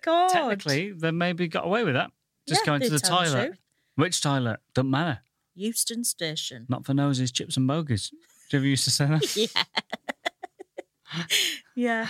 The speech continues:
Speaker 2: N-, never said it as an adult. Never said it over the age of thirty.
Speaker 1: No, I don't think I've heard it for a really long time, and it was lovely, that.
Speaker 2: Yeah, maybe
Speaker 1: Not
Speaker 2: I'll
Speaker 1: for
Speaker 2: try and
Speaker 1: noses,
Speaker 2: say
Speaker 1: chips
Speaker 2: it.
Speaker 1: and bogies.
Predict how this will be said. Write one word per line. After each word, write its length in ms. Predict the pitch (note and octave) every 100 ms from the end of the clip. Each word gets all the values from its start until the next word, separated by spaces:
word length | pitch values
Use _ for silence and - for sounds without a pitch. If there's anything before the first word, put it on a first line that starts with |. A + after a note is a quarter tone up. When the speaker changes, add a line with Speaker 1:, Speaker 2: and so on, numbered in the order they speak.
| C#3+
Speaker 2:
N-, 200 | D#3 F#3
never 160 | F#3+ G3+
said 160 | G3 F3+
it 40 |
as 80 | D#3
an 60 | D#3
adult. 300 | B2+ A#2 A#2+
Never 200 | D3+ D#3+
said 180 | D#3+ C#3+
it 60 |
over 140 | C#3 B2
the 80 | B2+
age 160 | B2
of 80 | B2
thirty. 340 | - A#2+ A#3 C#4
Speaker 1:
No, 240 | D4+ D4+ -
I 80 | B3+
don't 100 | B3
think 140 | B3+
I've 160 | B3 -
heard 240 | A#3 B3
it 140 | A#3+ - - -
for 300 | G3+ F#3+ - -
a 80 |
really 280 | G3 G#3+ A3
long 180 | G#3+ G#3+
time, 320 | - G#3 G#3
and 80 | F#3+
it 60 | -
was 140 | F#3+
lovely, 280 | G3+ G3+ G#3+
that. 220 | E3+ D3+ A#3
Speaker 2:
Yeah, 320 | D#3+ F3+ E3+
maybe 200 | D#3+ F#3+
Speaker 1:
Not 100 | F3+
Speaker 2:
I'll 80 | D3+
Speaker 1:
for 60 | B2+
Speaker 2:
try 180 | A#2+ C3
and 20 | B2
Speaker 1:
noses, 100 | A#2+
Speaker 2:
say 100 | C3+
Speaker 1:
chips 60 | A#2+
Speaker 2:
it. 60 |
Speaker 1:
and 80 | A2 G3 F3+
bogies. 280 | F3 F3